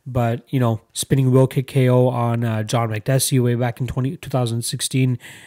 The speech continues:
uh, outstruck by David Tamor, outgrinded by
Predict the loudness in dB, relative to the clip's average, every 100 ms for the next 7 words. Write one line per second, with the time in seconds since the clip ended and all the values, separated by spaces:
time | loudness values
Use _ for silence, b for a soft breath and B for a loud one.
0 | B -14 -4 0 0 0 2 2 2 2
1 | 2 2 2 0 -2 -4 0 0 0 -4
2 | B B _ 4 4 2 -10 -12 -4 0
3 | 0 0 -2 -2 0 0 0